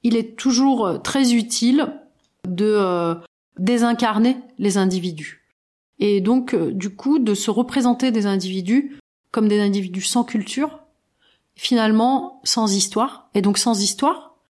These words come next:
et, euh, ça permet de beaucoup mieux les exploiter.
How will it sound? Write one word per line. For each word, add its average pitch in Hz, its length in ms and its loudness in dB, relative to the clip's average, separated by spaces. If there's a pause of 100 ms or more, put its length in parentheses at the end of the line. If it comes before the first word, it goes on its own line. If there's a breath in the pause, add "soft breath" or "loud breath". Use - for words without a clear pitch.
(500)
et, 247 200 4
euh, 202 200 2
ça 240 160 2
permet 247 280 2
de 220 100 2
beaucoup 202 260 -2
mieux 208 160 2
les 190 160 0
exploiter. 180 520 -6